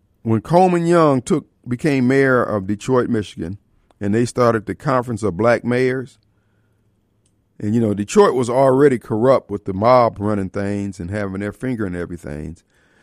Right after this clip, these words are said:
So when the mob had to move over and make room at the government teat for some homies, Coleman was that guy. And Coleman, when he went to those conferences, he was explaining to the people who were inclined to grift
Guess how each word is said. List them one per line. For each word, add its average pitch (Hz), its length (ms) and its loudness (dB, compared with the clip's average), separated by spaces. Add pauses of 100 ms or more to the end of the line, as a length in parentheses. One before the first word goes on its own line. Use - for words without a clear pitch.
(120)
So 107 180 -4
when 95 280 -2
the 82 480 -4
mob 113 360 2
had 110 200 0
to 95 80 -4
move 110 240 0
over 107 260 2
and 95 80 -2
make 104 220 -2
room 117 260 0
at 95 140 -6
the 92 160 -8
government 104 480 -2
teat 156 340 -8 (420)
for 107 220 -6
some 95 200 -8
homies, 127 500 0 (840)
Coleman 131 460 2
was 107 300 2
that 120 320 2
guy. 120 560 4 (100)
And 98 160 -4
Coleman, 151 440 0
when 120 100 2
he 120 80 0
went 117 180 -2
to 131 80 -2
those 113 180 0
conferences, 143 500 -2
he 120 100 0
was 104 120 -6
explaining 123 540 -2
to 123 140 -2
the 101 240 -2 (420)
people 147 360 0
who 123 180 2
were 117 100 2
inclined 131 520 0
to 127 60 -4
grift 123 540 4